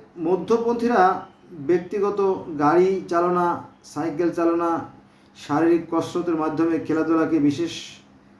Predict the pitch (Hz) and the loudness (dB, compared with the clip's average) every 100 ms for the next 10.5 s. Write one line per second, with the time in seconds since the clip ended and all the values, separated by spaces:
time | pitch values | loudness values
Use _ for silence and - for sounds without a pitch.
0 | _ _ - - - - - - _ - | _ _ -20 -20 -20 -20 -20 -20 _ -20
1 | - - - - - - - 147 156 151 | -20 -20 -20 -20 -20 -20 -12 0 2 4
2 | 185 156 151 147 - - - 147 151 143 | 2 4 4 2 -4 -18 -16 -4 2 4
3 | 135 - - 147 147 147 131 - - _ | 2 -2 -4 -4 -2 -2 -4 -10 -20 _
4 | _ _ - - - - - _ - 135 | _ _ -20 -20 -20 -20 -20 _ 0 4
5 | 139 131 123 117 107 87 - - - - | 4 2 -2 -2 -2 -6 -14 -20 -20 -20
6 | _ _ - 165 180 170 190 - - - | _ _ -8 2 6 6 4 -2 -14 -20
7 | _ _ _ - - 156 170 190 208 185 | _ _ _ -14 -4 -2 0 0 0 2
8 | 208 175 185 190 196 190 175 180 180 175 | 2 2 0 0 2 2 2 0 2 0
9 | - 170 156 143 - - - - 160 185 | 0 0 0 -2 -6 -18 -12 2 4 4
10 | 180 175 160 156 151 | 4 4 2 0 -2